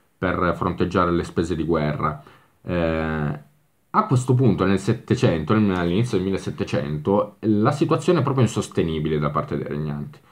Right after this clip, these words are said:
Si accorgono che c'è bisogno di fare qualche riforma, perché se no lo Stato continua ad impoverirsi. Quindi, se da una parte abbiamo detto che c'è un grandissimo, mm, un grandissimo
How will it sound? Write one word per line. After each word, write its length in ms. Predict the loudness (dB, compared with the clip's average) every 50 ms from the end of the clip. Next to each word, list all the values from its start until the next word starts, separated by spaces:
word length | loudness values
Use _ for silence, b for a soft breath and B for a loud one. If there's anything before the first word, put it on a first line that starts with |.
| b b b b
Si 160 | b -2 0
accorgono 400 | 4 6 6 6 6 6 6 6
che 140 | 4 4 2
c'è 140 | 4 4 4
bisogno 480 | 4 4 4 4 4 4 4 4 4
di 160 | 4 4 2 2
fare 520 | 2 2 2 2 2 2 0 -2 -6 -16 _ 0
qualche 340 | 2 2 2 2 2 2 4
riforma, 520 | 4 4 4 4 4 4 4 4 2 2 0 -2 -8
perché 240 | -6 -4 0 2 2
se 160 | 2 4 6
no 380 | 6 6 6 6 4 2 -4 -8
lo 160 | -2 2 2 2
Stato 480 | 2 0 2 2 4 4 4 2 0
continua 480 | 0 2 0 0 0 -2 -2 -2 0 -2
ad 80 | -2
impoverirsi. 680 | -2 -4 -4 -4 -6 -6 -6 -6 -8 -10 -14 -20 -20 -20 -20 _ b b b b b b b b b b b b b b b b b b b _ _ _ _ _ _ 2
Quindi, 440 | 6 6 6 6 4 -4 -8 -12 _ _ _ _ _ _ _ _ _ _ -4
se 360 | 4 4 4 4 4 0 -8 -4
da 200 | 0 4 4 6
una 180 | 6 6 6
parte 280 | 8 8 6 6 6 4
abbiamo 220 | 4 4 4 4
detto 240 | 4 2 2 2 2
che 80 | 2 2
c'è 120 | 4 4
un 60 | 4
grandissimo, 840 | 4 4 4 4 2 2 2 2 2 4 4 4 4 2 -2 -8 -12 -6
mm, 300 | -4 -4 -4 -4 -6 -8 -8 -10 -6
un 180 | -2 0 0 2
grandissimo 1000 | 2 2 2 2 2 2 0 2 2 2 4 4 4 2 2 2 0 0 -2 -4